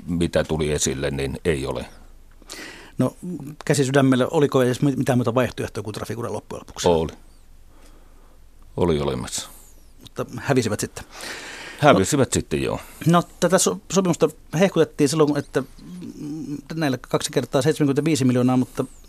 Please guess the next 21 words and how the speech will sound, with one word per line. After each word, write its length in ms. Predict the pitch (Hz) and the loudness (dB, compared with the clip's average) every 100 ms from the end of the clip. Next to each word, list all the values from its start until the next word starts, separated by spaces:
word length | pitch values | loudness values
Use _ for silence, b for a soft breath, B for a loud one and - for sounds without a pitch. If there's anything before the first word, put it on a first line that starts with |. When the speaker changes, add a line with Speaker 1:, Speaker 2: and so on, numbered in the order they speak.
| - | -12
Speaker 2:
eikö 220 | 160 - | -4 -2
se 80 | 165 | -2
ole 140 | 156 | -2
itse 180 | 147 - | -4 -2
asiassa 160 | 139 - | -4 -4
aika 180 | - 127 | -4 -4
pikkuraha, 460 | 165 - - 117 | -4 -2 -2 0
jos 100 | 120 | 0
tuossa 140 | 123 127 | 0 0
verrataan 280 | 127 123 | 0 2
esimerkiksi 200 | 113 123 | 0 0
Trafiguran 480 | 135 127 131 123 123 123 - - 170 | 0 0 2 2 0 -4 -16 -16 -6
liikevaihto, 480 | 143 131 127 117 131 | -4 -2 0 -2 0
se, 100 | 127 | -2
se 140 | - | -2
on 180 | 127 - | -4 -2
se 80 | 123 | 0
sata 220 | 135 135 | 2 2
miljardia, 400 | 131 135 120 113 | 2 2 2 0
se 80 | 131 | 0
on, 120 | 117 | -2